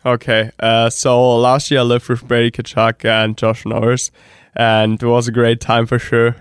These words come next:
Um, right now, Josh is living in the same apartment building I'm at,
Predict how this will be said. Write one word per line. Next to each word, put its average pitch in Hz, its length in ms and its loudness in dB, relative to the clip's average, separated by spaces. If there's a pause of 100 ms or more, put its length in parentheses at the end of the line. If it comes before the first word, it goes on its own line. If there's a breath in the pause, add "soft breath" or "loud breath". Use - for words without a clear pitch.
(100)
Um, 107 420 0
right 127 280 0
now, 120 420 0 (400 soft breath)
Josh 127 300 0
is - 180 -6
living 123 460 0
in 113 100 0
the 110 60 -2
same 123 280 0
apartment 117 480 -2
building 113 320 -2
I'm 110 240 0
at, 135 220 0